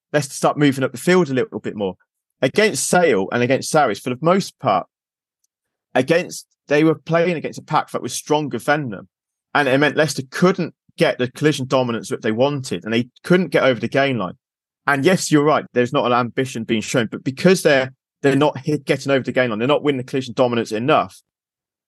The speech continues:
that neuters Leicester too mu-, much more than any other side. And this is where it is quite simplistic, but you look at the guys who are about to come back into the side, well, you are gonna,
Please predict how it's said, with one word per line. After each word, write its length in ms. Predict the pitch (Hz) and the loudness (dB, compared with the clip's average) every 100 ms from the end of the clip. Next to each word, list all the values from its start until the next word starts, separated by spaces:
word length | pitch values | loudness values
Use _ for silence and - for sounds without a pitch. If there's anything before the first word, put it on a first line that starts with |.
| _ | _
that 260 | - 185 - - _ 139 | 0 2 0 -6 _ -4
neuters 520 | 143 175 151 127 117 | 2 2 2 -6 -2
Leicester 280 | 135 127 110 | -2 -2 -10
too 320 | - 156 147 | -2 0 2
mu-, 120 | 131 - | 0 -2
much 320 | 127 175 - | -2 0 0
more 200 | 156 156 | 2 2
than 120 | 113 113 127 | 2 -2 -2
any 200 | 135 131 | 0 0
other 180 | 120 120 | 0 -2
side. 320 | - 127 101 | 0 0 0
And 80 | 139 | -4
this 140 | 160 | -6
is 100 | 139 | -2
where 280 | 143 127 - _ _ _ _ _ _ | 0 0 -2 _ _ _ _ _ _
it 120 | 147 | 2
is 180 | 165 - | 2 0
quite 200 | - 147 | -2 -2
simplistic, 640 | - 131 - 143 - - - - | -2 -8 -4 -6 -4 -10 -8 -2
but 140 | 151 - _ _ | -2 -4 _ _
you 160 | - 139 | 0 2
look 160 | 170 170 | 4 2
at 40 | |
the 60 | 135 | 0
guys 300 | 143 139 131 | 2 0 0
who 60 | |
are 40 | 131 | 0
about 180 | 131 - | 0 -2
to 80 | |
come 180 | - 123 | -6 -6
back 280 | 107 117 - | -2 -2 -2
into 200 | 147 127 | -6 -4
the 80 | 113 | -8
side, 440 | - 110 82 98 - _ _ _ _ _ _ | -2 0 0 -2 -6 _ _ _ _ _ _
well, 140 | - 147 | -2 2
you 120 | 165 | 4
are 160 | 180 180 | 2 0
gonna, 200 | 165 | -2